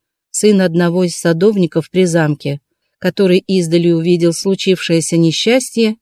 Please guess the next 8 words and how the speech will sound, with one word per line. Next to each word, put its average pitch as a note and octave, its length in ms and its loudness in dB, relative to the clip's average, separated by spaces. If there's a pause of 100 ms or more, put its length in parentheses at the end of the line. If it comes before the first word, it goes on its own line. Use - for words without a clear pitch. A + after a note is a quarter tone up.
(140)
и F#3 80 -2
прибежал F#3 520 0
на A#3 160 2
выручку. C#3+ 640 -4 (1160)
Графиня G3+ 540 2
была A3 320 2
в F#3+ 60 0
отчаянии D3 880 0